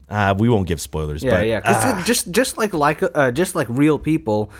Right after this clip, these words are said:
Speaker 2: they have likable traits and they have unlikable traits.
Speaker 1: Yeah.
Speaker 2: But for the most part, you're just like, you, you're,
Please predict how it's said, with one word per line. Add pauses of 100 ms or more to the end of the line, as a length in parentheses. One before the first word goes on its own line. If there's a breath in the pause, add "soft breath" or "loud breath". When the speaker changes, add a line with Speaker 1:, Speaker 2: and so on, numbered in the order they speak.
Speaker 2:
they
have
likable
traits
and
they
have
unlikable
traits.
Speaker 1:
Yeah.
Speaker 2:
But
for
the
most
part,
you're
just
like,
you,
you're,